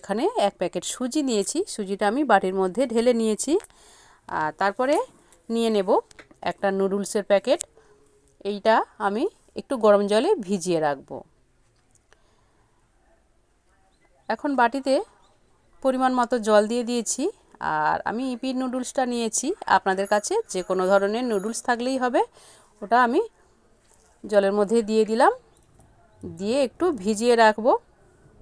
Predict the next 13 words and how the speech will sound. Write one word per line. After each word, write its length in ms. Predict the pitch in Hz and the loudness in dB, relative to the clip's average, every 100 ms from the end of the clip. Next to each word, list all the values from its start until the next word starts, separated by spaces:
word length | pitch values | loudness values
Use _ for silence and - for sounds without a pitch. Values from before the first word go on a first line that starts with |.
| - - - - - - - - - - - | -4 -2 0 2 4 4 2 -6 -6 -6 -4
মিনিট 200 | 214 226 233 | 0 0 2
পাঁচেক 260 | 220 233 226 | 2 2 0
মতো 180 | 214 254 403 269 | 2 2 2 2
আমি 120 | 214 - | 2 2
এটা 120 | - 440 196 | 2 2 -4
ভিজিয়ে 320 | 175 165 170 160 | -4 -2 0 2
রাখবো। 340 | 147 151 156 156 - - - - - - - 180 | 2 -2 -10 -10 -12 -18 -20 -20 -20 -14 -2 0
আর 120 | 170 - 214 | 2 2 0
এখন 220 | - 381 427 | 2 -2 -2
সুজিটা 380 | - 240 233 254 - - 226 | -4 -4 0 2 2 0 0
মাখাবো, 380 | 214 - 220 330 - - - - | 0 2 2 0 -2 -20 -20 0
তার 140 | 208 196 | 2 2
জন্য 180 | 226 214 | 0 0